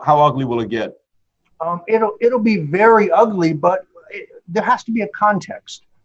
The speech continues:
Speaker 2: When Lincoln ran, they had handbills posted that said that he had fathered a black child, and they handed them out. Today, we use the internet and television, but it's just as vicious. Politics in America is a contact sport.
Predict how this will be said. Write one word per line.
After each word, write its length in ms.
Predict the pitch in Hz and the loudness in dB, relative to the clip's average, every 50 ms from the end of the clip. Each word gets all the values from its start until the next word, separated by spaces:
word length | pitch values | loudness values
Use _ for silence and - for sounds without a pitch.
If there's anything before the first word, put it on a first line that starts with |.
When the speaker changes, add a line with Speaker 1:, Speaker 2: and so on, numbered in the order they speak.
| _ _ _ _ | _ _ _ _
Speaker 2:
When 160 | - 165 170 196 | -4 -2 2 4
Lincoln 360 | 254 302 294 - 269 262 220 | 6 6 6 4 0 -2 0
ran, 400 | 196 202 202 196 190 190 180 165 | 2 2 2 2 0 0 0 0
they 220 | 165 160 156 147 - | 0 0 0 0 0
had 280 | 180 170 160 156 147 - _ _ _ _ _ _ _ _ _ _ _ _ _ - | 2 4 4 4 2 -2 _ _ _ _ _ _ _ _ _ _ _ _ _ -8
handbills 600 | - - 277 277 269 233 185 180 165 156 - - _ - | -2 2 4 6 6 6 6 6 4 4 2 -4 _ -4
posted 380 | 170 170 156 - _ 160 151 - | -2 -2 -2 -6 _ -10 -10 -10
that 120 | - - | -14 -14
said 360 | - - 190 180 170 156 147 - _ _ _ _ | -8 -4 -2 0 0 -2 -4 -10 _ _ _ _
that 120 | 180 147 | -8 -6
he 120 | 175 190 | 0 0
had 140 | 175 160 151 | 0 0 2
fathered 540 | - 175 180 175 175 160 160 151 151 143 - - | 4 6 8 8 8 6 4 2 2 0 -2 -6
a 60 | 127 | -6
black 340 | 123 143 143 143 143 - - | 0 2 2 2 2 0 -4
child, 300 | - 127 117 113 101 - - _ _ _ _ _ _ | -2 -2 -2 -2 -2 -6 -10 _ _ _ _ _ _
and 100 | - 160 | -4 -4
they 60 | 165 156 | -2 0
handed 420 | 151 180 180 175 151 151 139 123 | 0 0 -2 -2 -6 -8 -8 -8
them 140 | - - 135 | -6 -4 -2
out. 240 | 123 110 92 - - _ _ _ _ _ _ | -2 -2 -4 -6 -12 _ _ _ _ _ _
Today, 340 | - - 233 254 285 285 294 | -4 -2 2 6 6 6 6
we 180 | 285 277 269 262 | 4 0 0 2
use 260 | 254 254 254 247 202 | 2 2 2 0 0
the 160 | 185 220 208 208 | 0 -2 0 2
internet 640 | 220 240 - 208 220 208 202 202 202 196 196 - - - | 0 2 2 2 2 4 4 6 6 4 4 2 -2 -6
and 120 | 175 165 | -8 -2
television, 720 | - 185 196 196 185 175 175 175 151 151 160 156 151 147 - _ _ _ _ | 0 0 2 2 0 -2 -2 -2 -2 -2 -2 -2 -2 -4 -6 _ _ _ _
but 140 | - 180 165 | 0 0 0
it's 160 | 160 - - | 0 -6 -10
just 400 | - - 180 175 170 - - _ - | -4 0 0 0 0 -2 -10 _ -2
as 180 | 156 151 131 117 | -2 -2 -2 -2
vicious. 540 | 120 131 139 120 - - - - - - _ _ _ _ _ _ - | -4 -4 -4 -4 -4 -6 -10 -12 -16 -20 _ _ _ _ _ _ 2
Politics 540 | - 233 262 262 262 262 - 247 240 - - | 4 6 6 6 4 0 -2 -6 -6 -4 -4
in 100 | 214 196 | -4 -4
America 540 | 180 165 165 175 180 180 175 - - 175 - | -4 0 2 2 4 4 2 2 -2 -4 -4
is 120 | 147 - 135 | -6 -8 -8
a 100 | 127 - | -10 -10
contact 720 | _ - - - 240 254 240 - - 190 190 175 - - | _ 2 4 4 4 4 2 0 2 4 4 4 4 0
sport. 480 | - - _ 170 165 165 165 165 165 | -8 -10 _ 4 6 6 6 6 4